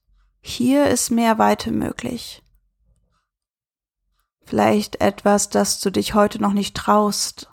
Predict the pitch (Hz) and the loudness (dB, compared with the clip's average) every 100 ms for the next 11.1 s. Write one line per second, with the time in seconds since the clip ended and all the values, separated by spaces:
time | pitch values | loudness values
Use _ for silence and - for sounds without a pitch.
0 | _ - 196 196 208 - 220 - _ - | _ 0 2 2 0 0 -4 -10 _ -20
1 | - - - - _ _ _ _ _ - | -20 -20 -20 -20 _ _ _ _ _ -2
2 | 202 202 196 202 190 208 220 - - 208 | 2 4 4 2 2 2 0 -2 -4 -2
3 | 196 202 196 196 196 - 220 202 196 202 | -2 0 2 2 2 2 2 2 2 0
4 | 190 196 185 - 196 - - 208 220 220 | 0 0 0 0 0 -2 -2 2 6 6
5 | 202 190 196 196 190 208 208 214 196 - | 4 2 -2 -2 0 2 2 4 0 0
6 | 196 190 - - - - - _ _ _ | 0 2 2 0 -4 -14 -20 _ _ _
7 | _ _ _ _ _ _ _ _ _ _ | _ _ _ _ _ _ _ _ _ _
8 | _ _ - 247 247 226 220 - - _ | _ _ -6 0 0 0 -4 -8 -18 _
9 | _ _ _ _ _ _ _ _ _ _ | _ _ _ _ _ _ _ _ _ _
10 | - 233 220 240 254 247 - - - - | -4 0 2 4 4 4 0 -6 -6 -10
11 | - | -12